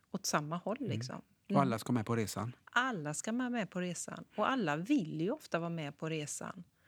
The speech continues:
Speaker 1: Eh, men det gäller ju att inte bara ha de här fina orden på väggen, utan vi måste leva de här fina orden.
Speaker 2: Mm. Ja, det är det jag tänker en del, eh, lyssnare kan kanske reflektera över, att det här är mycket floskler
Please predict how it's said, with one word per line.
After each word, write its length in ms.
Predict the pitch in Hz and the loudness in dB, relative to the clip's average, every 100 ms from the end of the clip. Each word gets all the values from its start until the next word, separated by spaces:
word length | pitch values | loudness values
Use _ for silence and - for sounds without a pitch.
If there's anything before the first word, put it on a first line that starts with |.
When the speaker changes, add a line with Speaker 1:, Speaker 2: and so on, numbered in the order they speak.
| - - _ _ _ | -20 -20 _ _ _
Speaker 1:
Eh, 320 | 180 170 160 | -6 -4 -4
men 200 | 165 214 | -2 -2
det 80 | 247 | 0
gäller 380 | 262 247 156 160 | 2 0 0 -2
ju 240 | 196 240 | 0 0
att 160 | 214 196 | 0 0
inte 220 | 214 185 | -2 -2
bara 280 | 180 180 160 | 0 2 0
ha 340 | 160 165 147 | 0 -2 0
de 120 | 165 208 | -2 -2
här 120 | 196 | -2
fina 380 | - 190 156 156 | -2 -4 -2 -4
orden 500 | 147 151 147 139 147 | -4 -4 -6 -6 -8
på 180 | - | -6
väggen, 560 | 151 156 131 127 - - | -2 -2 -2 -4 -6 -8
utan 340 | - 151 156 147 | -10 -10 -8 -6
vi 100 | 151 | -6
måste 320 | 160 - 147 | -8 -8 -6
leva 580 | 143 165 156 131 143 147 - _ | -2 -2 -2 -4 -6 -8 -12 _
de 140 | - 151 | -10 -8
här 120 | 143 | -8
fina 340 | - 156 147 | -10 -12 -10
orden. 240 | 151 - 135 | -12 -10 -10
Speaker 2:
Mm. 120 | 127 _ _ _ _ | -10 _ _ _ _
Ja, 80 | 123 | 4
det 80 | 139 | 6
är 40 | |
det 100 | 151 | 6
jag 120 | 180 | 6
tänker 300 | 180 147 123 | 4 2 4
en 100 | 131 | 2
del, 260 | 131 117 120 | 4 2 2
eh, 180 | 117 117 | 2 2
lyssnare 540 | 123 - - 98 104 | 0 -2 -2 -2 -2
kan 400 | - 110 104 104 104 _ - | -4 -4 -4 -6 -8 _ -18
kanske 400 | - 101 101 113 | -10 -10 -6 -6
reflektera 640 | 107 104 123 113 - 104 98 | -6 -6 -10 -10 -8 -8 -8
över, 180 | 85 104 | -10 -12
att 120 | 104 | -8
det 80 | 110 | -6
här 280 | 101 101 98 | -4 -4 -2
är 100 | 104 | -2
mycket 320 | 113 - - | -4 -4 -6
floskler 920 | - 107 - - - - 120 156 160 | -2 0 0 -2 -4 0 2 2 0